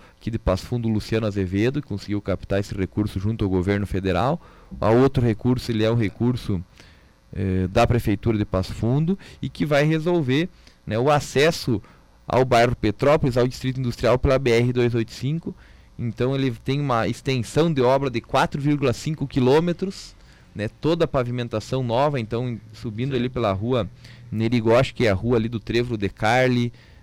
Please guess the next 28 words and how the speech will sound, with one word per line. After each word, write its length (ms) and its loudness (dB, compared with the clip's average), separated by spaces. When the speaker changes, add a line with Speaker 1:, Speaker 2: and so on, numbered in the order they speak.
Speaker 1:
do 120 -2
Grêmio 280 2
Petrópolis, 640 0
que 120 -6
chega 340 -2
a 40 0
Cum, 400 -2
aí 220 0
depois 480 -2
indo 180 -2
pra 220 -2
rua 220 2
Arno 200 0
Pini, 380 -4
que 120 -6
é 20 -4
aquela 260 -6
rua 240 -6
que 120 -16
passa 320 -2
em 80 -8
frente 420 -4
a 80 -2
Cum 240 -4
e 60 -6
que 120 -2
liga 360 2
lá 260 2